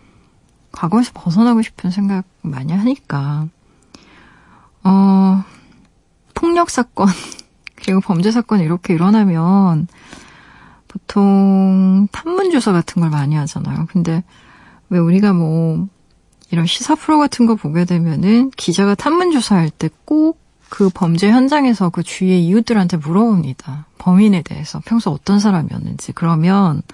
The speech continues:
사람들이 가장 많이 하는 말이 그런 말이에요. "착한 사람이었어요." 혹은 "회사에서 온순한 사람이었습니다."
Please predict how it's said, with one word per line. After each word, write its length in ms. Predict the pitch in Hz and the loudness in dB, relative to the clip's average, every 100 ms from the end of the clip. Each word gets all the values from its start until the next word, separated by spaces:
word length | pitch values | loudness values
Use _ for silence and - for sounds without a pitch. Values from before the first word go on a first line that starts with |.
| - - - - - _ | -20 -20 -20 -20 -20 _
사람들이 460 | - 269 330 320 | -4 -2 0 0
가장 380 | 285 - 160 208 | 0 -2 0 2
많이 240 | 180 135 170 | 2 2 2
하는 220 | 208 214 | 4 4
말이 220 | 185 175 | 2 0
그런 320 | 175 - 180 | -4 -2 2
말이에요. 480 | 196 160 - 139 - 165 | 2 0 -4 -8 -8 -8
"착한 340 | - - 254 | -10 -2 -2
사람이었어요." 800 | 240 233 196 147 151 - - 156 - _ _ _ _ | 0 2 2 0 -6 -8 -10 -10 -14 _ _ _ _
혹은 460 | 185 - 220 175 151 - - - - | -2 2 2 2 0 -10 -20 -20 -8
"회사에서 400 | 285 294 349 330 | -4 0 0 2
온순한 560 | 220 165 190 262 269 240 | 2 4 2 2 4 4
사람이었습니다." 920 | 247 240 202 156 - - 156 - 180 | 2 2 2 0 -6 -10 -10 -10 -10